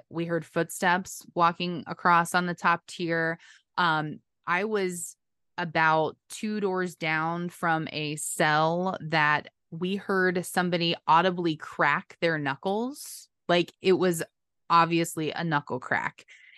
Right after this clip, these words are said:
and nobody fessed up to doing it. And I don't think that, you know, anybody did. I think that was real. Um, we heard banging, uh, you know, little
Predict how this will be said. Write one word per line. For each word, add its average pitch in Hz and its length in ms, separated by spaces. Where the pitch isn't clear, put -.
and 170 300
nobody 190 500
fessed 175 400
up 151 320
to - 120
doing 127 320
it. 123 80
And 147 100
I 190 220
don't 160 240
think 165 220
that, 139 180
you 160 80
know, 143 260
anybody 151 400
did. 127 180
I 139 120
think 160 220
that 139 160
was 151 200
real. 104 400
Um, 170 440
we 175 140
heard 165 480
banging, 202 840
uh, 196 120
you 175 120
know, 147 180
little 165 680